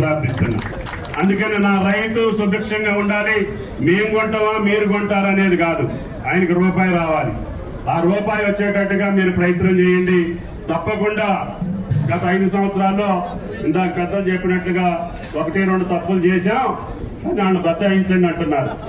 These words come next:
తప్పకుండా బచాయించే బాధ్యతను తీసుకుంటాం. ప్రభుత్వం ఎవరిని కూడా కావాలని శిక్షించేది కానీ ఇబ్బంది పెట్టే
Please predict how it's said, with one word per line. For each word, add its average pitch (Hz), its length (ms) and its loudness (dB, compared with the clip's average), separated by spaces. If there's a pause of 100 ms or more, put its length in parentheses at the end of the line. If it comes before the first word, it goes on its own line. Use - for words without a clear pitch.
(320)
తప్పకుండా 214 580 4 (120)
బచాయించే 202 540 2 (120)
బాధ్యతను 202 500 2
తీసుకుంటాం. 180 500 4 (480)
ప్రభుత్వం 220 540 2 (440)
ఎవరిని 214 340 2 (100)
కూడా 202 220 0 (800)
కావాలని 208 640 2
శిక్షించేది 196 600 0
కానీ 226 240 2 (440)
ఇబ్బంది 165 360 0
పెట్టే 190 220 0